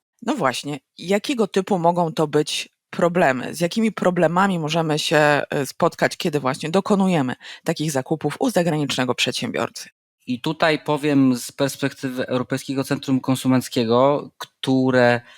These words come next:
Speaker 2: e, rozpatruje w, rocznie, w zeszłym roku przynajmniej, około siedmiu tysięcy sporów, e, transgranicznych. Najczęściej, i to jest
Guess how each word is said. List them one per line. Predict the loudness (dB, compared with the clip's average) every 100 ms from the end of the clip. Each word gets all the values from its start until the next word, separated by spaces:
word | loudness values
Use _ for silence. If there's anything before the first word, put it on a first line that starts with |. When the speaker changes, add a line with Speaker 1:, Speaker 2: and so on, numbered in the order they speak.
| -20 _ _
Speaker 2:
e, | -6 -2 0
rozpatruje | -2 0 -2 -2 -2 0 0 -2
w, | -8 -6
rocznie, | -2 4 4 2 2 2 4 4 2 -2 -6 _ _ _
w | -2
zeszłym | -2 2 4
roku | 2 0 -8 _
przynajmniej, | -8 0 2 4 4 2 0 -4 -12
około | -14 -6 0 2 2 -2 -8 -20 _
siedmiu | -4 -2 0 0
tysięcy | -2 -4 -4 -2 -6
sporów, | -6 2 2 2 -2 -8 -4
e, | -2 -2
transgranicznych. | -4 -4 -2 2 2 2 2 2 0 -6 -20 -20 _ 0
Najczęściej, | 2 2 2 4 4 2 2 4 4 2 0
i |
to | 2
jest | 4 2